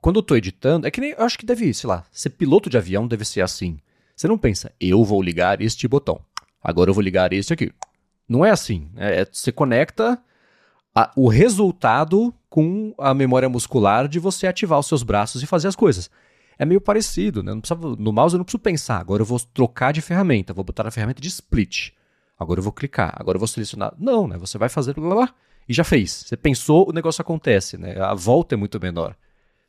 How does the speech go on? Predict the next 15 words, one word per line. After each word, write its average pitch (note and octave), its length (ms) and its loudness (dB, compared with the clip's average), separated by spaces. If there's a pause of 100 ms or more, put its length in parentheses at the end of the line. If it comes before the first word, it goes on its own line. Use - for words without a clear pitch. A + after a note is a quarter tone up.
Então A#2 280 0
essa, C3+ 360 0
essa A#2+ 220 -2
foi F3+ 100 -4
a F3 40 -4
principal D3+ 440 -2
diferença. D3+ 520 -2
Foi - 160 -16
isso F#2 100 -16
que - 60 -20
eu - 20 -20
falei, B2 180 -18
"Caramba, A2+ 520 -12
como C3+ 280 -10
faz - 720 -14